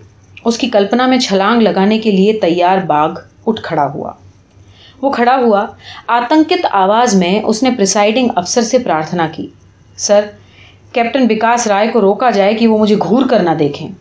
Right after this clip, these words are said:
بچاؤ وکیل کے سکڑے کندھے پھیل گئے۔ باغ نے چھلانگ نہیں لگائی۔ کرنل سورت سنگھ نے کڑک کر کہا، "کیپٹن کپور، اپنی جگہ بیٹھ جاؤ،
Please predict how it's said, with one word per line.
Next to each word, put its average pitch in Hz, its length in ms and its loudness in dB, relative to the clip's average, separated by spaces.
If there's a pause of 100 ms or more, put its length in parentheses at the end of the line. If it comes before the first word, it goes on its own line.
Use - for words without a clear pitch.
(360)
بچاؤ 226 580 0
وکیل 208 340 0
کے 254 140 0
سکڑے 254 400 0
کندھے 180 320 0
پھیل 180 360 -2
گئے۔ 139 140 -4 (540)
باغ 160 260 2
نے 196 160 4
چھلانگ 160 400 -2 (240)
نہیں 165 320 -2
لگائی۔ 135 320 -4 (520)
کرنل 285 320 2
سورت 330 360 0
سنگھ 220 180 0
نے 220 140 2
کڑک 233 320 -2
کر 196 140 -2
کہا، 165 240 -4 (100)
"کیپٹن 208 300 0
کپور، 269 320 0 (240)
اپنی 214 240 0
جگہ 220 260 2
بیٹھ 202 220 2
جاؤ، 165 280 0